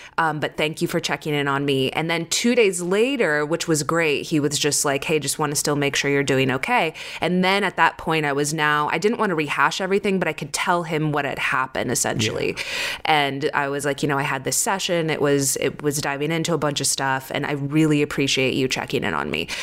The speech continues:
Speaker 1: So he wasn't, like, pressing me to talk more about it in that moment. And another thing that <laughs> happened was my therapist, you know, we've talked about how healing is this process, and it just, you think, like,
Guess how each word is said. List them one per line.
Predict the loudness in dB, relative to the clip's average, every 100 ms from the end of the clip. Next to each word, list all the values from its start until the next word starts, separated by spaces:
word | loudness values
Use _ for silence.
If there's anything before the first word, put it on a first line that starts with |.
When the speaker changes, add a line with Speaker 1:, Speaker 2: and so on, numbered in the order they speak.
| -2
Speaker 1:
So | 0
he | 0
wasn't, | 0 0 -2 -2
like, | -2 -2
pressing | -4 0 0 0 -2
me | 0 0
to |
talk | 0 -2 -2 -2
more | 0 0
about | 0 0 0
it | -2 -2
in | -2
that | -4 -2
moment. | 0 2 0 0 -4 -4 -2 0
And | 0 0
another | 4 6 6 8
thing | 6 6
that | 4
<laughs> | 6 6
happened | 6 4 0 2
was | 0
my | 0 -2
therapist, | 2 4 6 4 2 0 0 -2 -4 -6 -10 -10 -6
you | 0
know, | 2 2
we've | 2 -2 0
talked | 2 4
about | 6 4 4
how | 0
healing | 0 2 4 4 4
is | 2 2
this | 0
process, | 0 2 2 2 0 -2 0
and |
it | -2
just, | -2 -2 0 -2 -2 -2
you | -4
think, | -2 0 0 -4 -2
like, | -2 -2 -6